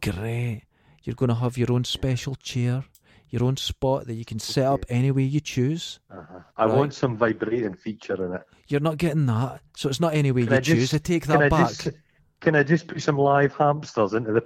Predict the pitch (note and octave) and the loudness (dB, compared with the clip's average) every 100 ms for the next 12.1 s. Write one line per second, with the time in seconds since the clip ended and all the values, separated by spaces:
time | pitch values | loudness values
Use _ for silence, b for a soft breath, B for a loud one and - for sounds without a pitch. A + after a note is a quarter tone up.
0 | B2+ B2 B2+ B2 C3+ D#3+ E3+ D3 C3 A#2+ | 2 2 2 0 0 0 0 2 0 -2
1 | B2+ B2+ A2+ - - G#2 B2+ C3+ C3 C3 | -6 -4 -6 -8 -8 -6 -6 -6 -4 -4
2 | B2+ C3+ C3+ - - A2 - C#3+ D3 C3+ | -2 -2 -2 -4 -6 -6 -2 0 0 0
3 | C3 C3 C3 A#2 B2 A#2+ A#2+ A#2 G2+ G#2+ | 0 -2 -4 -6 -4 0 2 2 0 0
4 | C#3 B2 B2+ B2+ B2+ A#2 - - A#2 - | 0 -2 -2 -2 -6 -6 -8 -6 -4 -2
5 | A#2+ A#2 - F#2+ F2+ - A#2 A2+ G#2+ F#2+ | 0 0 0 -2 -2 -2 2 2 0 -2
6 | F#2+ F#2 B2 G#2+ - A#2 A2+ A#2 - A2+ | -2 0 0 -2 -2 -2 -4 -8 -6 -4
7 | A3 G#2+ G2 - - - G#2+ - C#3+ - | -2 0 0 0 -4 -2 -2 -2 -8 -8
8 | F2+ F2 B B B B B F#2 B2+ C#3 | -10 -10 B B B B B -2 0 0
9 | - - G#2+ G2 F#2+ F#2 F#2 A2+ - G2 | -2 0 2 2 2 0 -2 -4 -4 -2
10 | G#2 - G#2+ F2 F2+ F#2 - - D#3 A2+ | -2 0 0 0 -6 -6 -6 -2 -2 -2
11 | F#2 - G2+ G#2 - F2+ - - E2+ - | -2 2 2 2 -4 -4 -4 -6 -4 -4
12 | F2 | -4